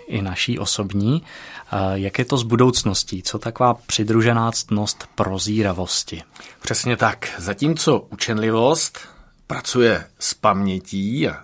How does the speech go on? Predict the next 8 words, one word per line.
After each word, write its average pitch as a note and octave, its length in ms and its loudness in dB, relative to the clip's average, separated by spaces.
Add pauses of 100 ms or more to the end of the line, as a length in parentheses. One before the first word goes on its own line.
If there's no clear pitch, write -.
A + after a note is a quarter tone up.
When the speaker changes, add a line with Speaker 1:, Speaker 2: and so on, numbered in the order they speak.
Speaker 2:
s E2 160 -12
minulostí, F2+ 960 -4 (560)
tak, - 280 -2
eh, G2 80 0 (320)
prozíravost A#2+ 1120 2 (100)
se - 180 -4
dívá F#2+ 500 2 (180)
dopředu A#2 720 0